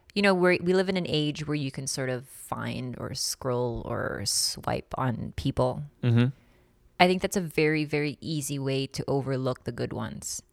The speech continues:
Speaker 1: because we're, we're basically just looking at a photo and, like, some fucking, like, try to, trying to be funny, quick bio. Um, I think there's so much to be said about, um, what you feel around somebody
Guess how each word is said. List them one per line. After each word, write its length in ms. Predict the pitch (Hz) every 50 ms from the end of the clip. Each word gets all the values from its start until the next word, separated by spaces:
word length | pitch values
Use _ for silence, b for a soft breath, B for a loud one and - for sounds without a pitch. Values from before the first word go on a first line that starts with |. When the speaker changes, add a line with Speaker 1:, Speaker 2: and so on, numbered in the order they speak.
| _ _ _ _ _
Speaker 1:
because 260 | 151 143 156 151 135
we're, 180 | 151 151 151 143 - _
we're 300 | - 151 131 143 151 151
basically 480 | 143 139 156 143 147 - - - 143 139
just 200 | - - - -
looking 300 | 139 135 139 131 135 135
at 60 | 123
a 60 | 120
photo 640 | - - - - 131 131 127 127 127 123 123 127 120 -
and, 140 | 123 117 117
like, 180 | 117 120 -
some 200 | - - - -
fucking, 560 | - - - 131 127 - - 127 123 123 123 120
like, 280 | 120 120 127 - - b b b b b b b -
try 340 | - - - 139 135 135 135
to, 340 | - - - 139 139 135 - _ _ _ _ _
trying 300 | - - 156 139 135 135
to 120 | - - 135
be 120 | 135 127
funny, 760 | - - - 139 131 131 131 127 123 123 123 113 113 - - - - _ -
quick 220 | - - 127 - -
bio. 560 | 135 123 123 123 120 120 120 123 123 135 139 - b b b b b b b b b _
Um, 380 | 143 135 135 131 131 131 127 - - _ _ _
I 80 | 160 165
think 180 | 170 160 165 -
there's 160 | 165 151 -
so 200 | - - 175 160
much 300 | 165 165 156 - - -
to 100 | - 147
be 100 | 143 139
said 460 | - - - 139 131 131 131 131 - - -
about, 640 | 139 135 131 135 131 131 135 131 127 - - - - - _ _ _ _ _ -
um, 380 | 135 131 127 127 127 127 123 - _ _ _ _ _ _ _ _ _ _ _ _ _ _ _ - - _ _
what 260 | 190 175 156 - -
you 60 | 151
feel 420 | - - - 160 151 147 156 151 165
around 280 | 170 170 170 165 170 -
somebody 580 | - 170 175 175 175 170 180 190 214 233 -